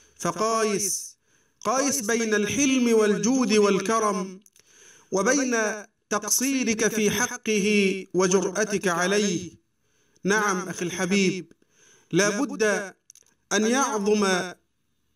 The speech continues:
خوفك من الله عز وجل في قلبك، ولا بد أن يجتمع في قلبك أمران،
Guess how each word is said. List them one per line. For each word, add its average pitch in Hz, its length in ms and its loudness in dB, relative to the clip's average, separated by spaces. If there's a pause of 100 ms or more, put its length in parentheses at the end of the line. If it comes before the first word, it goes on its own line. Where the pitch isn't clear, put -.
(140)
خوفك 220 580 -2
من 202 180 2
الله 196 440 0
عز 175 280 0
وجل 185 540 2
في 180 160 2
قلبك، 170 800 -2 (1300)
ولا 175 200 2
بد 226 260 -2
أن 233 200 -2
يجتمع 208 600 -2
في 196 220 -2
قلبك 190 520 0
أمران، 185 840 -2